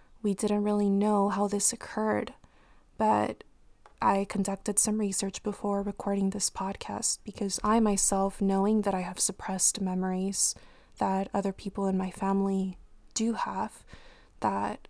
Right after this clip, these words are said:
we shared living situations that I don't recall the details of, but they recall them. And for me, it was, it has always been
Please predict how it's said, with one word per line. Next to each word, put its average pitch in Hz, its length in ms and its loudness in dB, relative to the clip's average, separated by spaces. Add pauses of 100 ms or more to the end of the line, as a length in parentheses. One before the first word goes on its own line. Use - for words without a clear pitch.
(120)
we 208 80 -2
shared 202 580 0
living 196 280 0
situations 190 800 -2
that 190 140 -2
I 185 140 -2
don't 190 240 0 (400)
recall 196 640 2
the 190 340 -2 (100)
details 190 560 -2 (120)
of, 226 440 -2 (600)
but 202 240 2
they 214 160 4
recall 208 400 0
them. 220 340 -2 (680)
And 196 360 2
for - 200 0
me, 208 240 6
it 208 40 2
was, 196 320 0
it 208 80 0
has 202 180 4
always 196 300 2
been 196 420 0